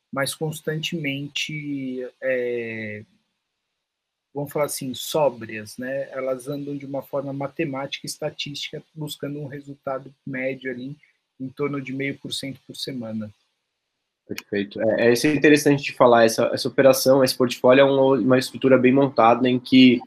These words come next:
Speaker 2: você aloca em ações e a partir da sua alocação em ações, você utiliza a margem pra fazer as operações, então você não utiliza capital novo, né? Ou seja, você protege a sua alocação, faz uma alocação de, de proteção em ações e utiliza a margem pra poder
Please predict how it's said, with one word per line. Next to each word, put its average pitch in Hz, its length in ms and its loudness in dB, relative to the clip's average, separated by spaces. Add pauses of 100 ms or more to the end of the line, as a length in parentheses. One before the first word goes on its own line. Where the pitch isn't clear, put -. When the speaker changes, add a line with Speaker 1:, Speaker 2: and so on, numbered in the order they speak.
(500)
Speaker 2:
você 120 200 2
aloca 131 400 8
em 131 140 6
ações 143 720 4 (340)
e 127 80 0
a 123 60 4
partir 127 320 4
da 160 120 2
sua 156 180 2
alocação 143 500 2
em 127 40 2
ações, 139 380 0
você 147 200 -2
utiliza 135 500 0
a 143 240 0
margem 147 480 2
pra 143 140 -2
fazer 135 180 0
as 135 60 0
operações, 135 680 0
então 110 320 -2
você 117 120 -4
não 120 260 -2
utiliza 120 400 0
capital 120 420 4
novo, 98 320 2
né? 98 160 -8 (480)
Ou 113 120 0
seja, 123 240 6
você 123 400 4
protege 135 520 8
a 147 60 2
sua 143 140 4
alocação, 127 440 2
faz 131 220 4
uma 135 120 2
alocação 120 600 0
de, 110 160 -4
de 110 300 -6
proteção 110 600 0
em 120 140 0
ações 139 460 2
e 147 40 0
utiliza 135 360 2
a 127 40 6
margem 127 400 4
pra 131 120 -2
poder 123 400 0